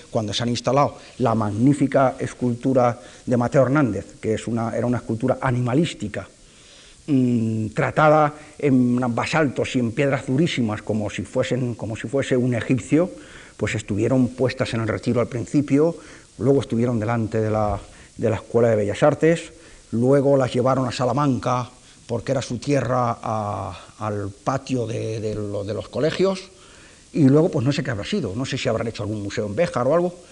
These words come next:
pero de esa escultura ya nunca más se supo. No es que fuese una escultura de una enorme innovación, pero era de una, de una gran nobleza. Y sobre todo era el tratamiento del tema animalístico, que aquí en España, pues, se trató poco.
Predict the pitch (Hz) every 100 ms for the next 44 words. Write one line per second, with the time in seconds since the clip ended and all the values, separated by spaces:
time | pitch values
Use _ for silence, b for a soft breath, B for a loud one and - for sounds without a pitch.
0 | B B 123 123 135 165 131 127 151 143
1 | 147 123 156 185 - 139 - - 110 -
2 | - - - - - _ B B B B
3 | 139 190 220 190 170 180 - 156 151 147
4 | - 131 123 160 147 127 113 127 139 127
5 | 135 131 131 151 151 147 127 - 139 95
6 | - B B - 120 120 127 151 147 123
7 | 117 135 131 117 107 101 95 92 95 107
8 | 120 123 123 113 107 - - - _ _
9 | - - - _ _ - 123 127 127 143
10 | 151 127 117 123 127 117 117 113 131 143
11 | 123 131 131 135 131 131 143 147 120 104
12 | 131 127 - 131 135 156 - - 120 -
13 | 110 - -